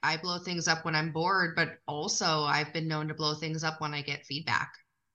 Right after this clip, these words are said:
um, right? And whether that be feedback as a manager or feedback as, um, you know, just someone in business, there's been many times where I've been like, "Okay, you know what? I actually do need to rethink the way that I go about this."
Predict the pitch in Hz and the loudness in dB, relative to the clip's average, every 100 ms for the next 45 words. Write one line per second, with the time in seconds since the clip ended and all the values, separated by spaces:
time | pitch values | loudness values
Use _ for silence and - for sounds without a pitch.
0 | _ - 170 156 147 147 147 151 160 160 | _ 2 6 6 4 0 2 2 2 0
1 | 160 143 156 151 147 151 143 151 143 135 | 0 2 4 2 2 -2 -2 -2 4 6
2 | 135 139 135 143 160 170 190 185 185 185 | 6 2 -2 0 4 4 4 0 -2 0
3 | 165 160 156 156 143 156 156 147 147 143 | 0 -2 -6 0 2 2 2 0 0 0
4 | - - - 165 151 151 156 - 185 170 | 0 0 -2 0 2 2 -2 -4 0 0
5 | 175 175 190 165 165 156 156 165 180 185 | 4 4 4 2 2 2 6 8 6 6
6 | 143 143 - - - - 175 165 156 185 | 6 6 4 2 -2 -2 4 4 6 4
7 | 185 190 370 - - - - 165 151 151 | 4 4 4 4 4 4 4 6 8 8
8 | 135 156 165 151 156 - - 294 226 226 | 8 8 4 2 2 2 2 4 4 2
9 | 208 208 233 220 226 233 214 175 170 160 | 4 6 6 6 2 -4 -2 -2 -2 0
10 | 147 135 160 165 165 160 - - _ _ | 0 0 0 2 0 -2 -16 -20 _ _
11 | - 240 214 - 190 170 170 170 160 160 | 2 6 6 6 0 6 8 8 6 6
12 | 165 165 156 156 175 180 139 139 - | 6 4 4 4 4 0 -2 -2 -2